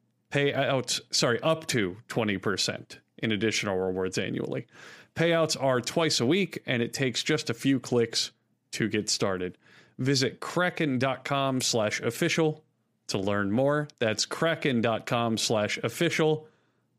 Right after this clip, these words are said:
I have been an actual Kraken user for, like, over a year now. I think they're great. Website's super intuitive and easy.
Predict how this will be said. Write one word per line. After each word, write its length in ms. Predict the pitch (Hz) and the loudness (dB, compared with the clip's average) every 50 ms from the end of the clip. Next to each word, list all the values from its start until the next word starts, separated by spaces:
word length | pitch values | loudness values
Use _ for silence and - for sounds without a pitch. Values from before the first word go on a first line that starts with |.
| _ _ - | _ _ -2
I 180 | - 117 113 | 0 2 2
have 340 | 110 113 117 110 104 117 113 | 4 4 2 2 0 0 0
been 380 | 135 127 123 120 117 120 110 - | 2 4 4 4 4 2 0 0
an 200 | - 117 107 107 | -2 -2 0 2
actual 400 | 131 139 127 - - 143 127 113 | 2 0 0 2 2 2 2 2
Kraken 400 | - 143 135 131 - - 131 123 | 2 2 2 2 2 2 2 2
user 320 | 127 131 120 113 123 117 | 4 4 4 4 2 0
for, 160 | - - 117 | 2 2 2
like, 180 | 110 107 101 110 - - - - - | 2 2 2 0 -2 -6 -10 -4 0
over 300 | 135 127 110 110 101 101 | 0 2 2 4 2 2
a 40 | |
year 280 | 101 113 143 170 175 175 | 4 4 4 4 4 4
now. 480 | 170 165 165 165 156 147 135 139 - - | 4 4 4 4 2 2 0 -2 -4 -2
I 120 | 110 107 | -2 -2
think 220 | 101 - 120 104 - | 0 0 -2 0 0
they're 120 | 107 98 | -2 -2
great. 480 | 92 - 135 139 143 143 143 - - - | -2 0 2 2 2 2 0 -4 -8 -4
Website's 540 | - 120 113 104 - - - 110 107 - - | 0 0 0 0 0 0 0 0 2 0 2
super 340 | - 131 117 - 117 104 | 2 2 2 2 2 0
intuitive 460 | 101 101 - 127 127 127 120 120 117 110 | 0 0 2 2 4 4 6 6 4 4
and 100 | 110 120 | 4 4
easy. 400 | 131 120 117 123 123 117 - | 2 4 4 2 2 0 -2